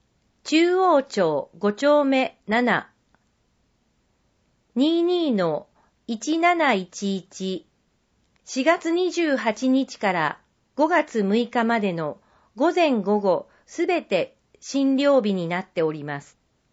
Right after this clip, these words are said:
二、桑名市総合医療センター、寿町三丁目十一、二二の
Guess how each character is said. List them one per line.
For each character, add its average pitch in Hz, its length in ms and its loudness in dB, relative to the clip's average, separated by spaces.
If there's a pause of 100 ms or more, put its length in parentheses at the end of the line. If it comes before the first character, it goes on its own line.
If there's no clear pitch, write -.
(1900)
二、 269 340 0 (680)
桑 330 280 6
名 349 160 0
市 196 360 -6
総 320 380 0
合 311 300 2
医 220 140 -4
療 269 280 4
セ 269 200 0
ン 240 120 0
タ 160 440 -2 (1300)
ー、 254 100 2
寿 339 460 0
町 190 380 2
三 294 340 0
丁 285 280 2
目 254 400 0
十 262 340 0
一、 220 540 -6 (380)
二 320 240 0
二 359 320 0
の 170 340 -2